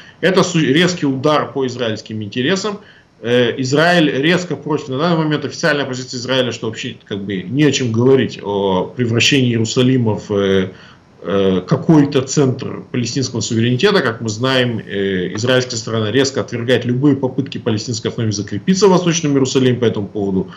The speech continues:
ведется, идет немалая борьба. И понятно, что такого рода предложение — это на самом деле, э, э,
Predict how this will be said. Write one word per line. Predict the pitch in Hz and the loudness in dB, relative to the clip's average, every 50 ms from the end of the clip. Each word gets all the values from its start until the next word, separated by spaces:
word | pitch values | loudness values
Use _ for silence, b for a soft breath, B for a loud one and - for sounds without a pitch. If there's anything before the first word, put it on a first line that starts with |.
| B B B B B - | B B B B B -8
ведется, | 110 110 120 123 135 127 - - 117 98 | -2 0 2 4 4 2 2 0 -2 -2
идет | 110 123 139 131 - | 0 0 0 0 0
немалая | 131 123 123 120 113 107 107 101 | 0 0 0 2 2 2 2 2
борьба. | 95 113 120 131 156 185 226 B B B B B B _ | 2 2 2 2 2 2 2 B B B B B B _
И | - | -4
понятно, | - 147 180 214 220 202 196 | 0 2 2 2 2 2 2
что | - - - 175 156 139 139 131 127 123 120 - - - - - | 0 2 2 2 4 4 6 4 4 4 2 0 -2 -8 -10 -10
такого | 147 131 160 156 147 151 | -4 -2 0 2 4 4
рода | 151 147 143 139 | 4 4 2 0
предложение — | 143 151 143 156 165 165 170 233 277 285 247 214 180 151 | -2 -4 -2 0 0 2 2 0 -2 -2 0 0 0 2
это | 156 196 202 202 175 | 0 0 0 0 -2
на | 165 135 | -2 0
самом | 135 175 160 156 151 139 | 0 0 0 2 0 0
деле, | 135 160 175 185 180 175 156 147 135 123 107 - - | 2 2 4 4 4 4 4 2 2 0 -2 -6 -10
э, | - 113 117 113 113 110 110 110 107 107 98 87 b b b b b b b _ _ _ _ - | -10 -8 -6 -4 -2 -2 -2 -2 -4 -6 -6 -10 b b b b b b b _ _ _ _ -12
э, | - 101 110 110 107 | -8 -6 -4 -4 -4